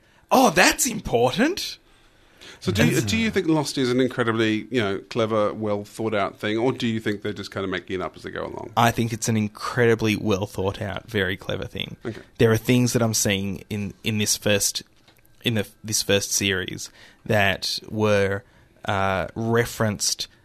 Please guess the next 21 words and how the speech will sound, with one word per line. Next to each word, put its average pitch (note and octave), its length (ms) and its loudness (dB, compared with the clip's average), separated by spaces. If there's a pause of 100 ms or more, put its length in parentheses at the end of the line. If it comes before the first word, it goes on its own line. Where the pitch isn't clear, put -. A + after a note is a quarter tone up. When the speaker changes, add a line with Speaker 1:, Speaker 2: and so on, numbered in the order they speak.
(540)
Speaker 1:
quite - 240 0
subtly G2+ 640 -4 (160)
Speaker 2:
Mm-hmm. B2 60 -2
Speaker 1:
in, G#2 300 0 (180)
in A#2 140 0
the G#2 60 -2
fourth F#2+ 320 -2
series, - 580 -6 (380)
and, G2+ 760 -4 (100)
uh, G2 320 -4 (100)
and G#2 300 -4 (180)
things G#2+ 300 -4
that G#2 260 -2
you G#2+ 140 -2
really G2+ 340 -2
need G#2 240 -2
to - 80 -8
pay G2 160 -2
attention G2 400 -8
to F#2+ 380 -4
and F#2+ 320 -8